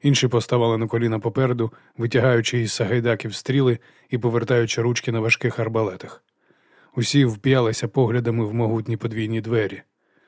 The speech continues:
Ті знову злегка заторохтіли і трохи захиталися. «Унизу!»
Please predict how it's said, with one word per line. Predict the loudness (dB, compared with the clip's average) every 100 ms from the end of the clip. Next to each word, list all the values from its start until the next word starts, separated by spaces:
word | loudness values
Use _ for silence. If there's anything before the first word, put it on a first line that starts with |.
| _ _
Ті | 0
знову | 2 4 2 0
злегка | 0 -2 -2
заторохтіли | -6 -2 -2 0 0 0
і | 0
трохи | -2 -2 -4
захиталися. | -4 -6 -8 -8 -10 -16 -18 _ _ _ _ _ _ -20 2
«Унизу!» | 6 6 8 6 6 4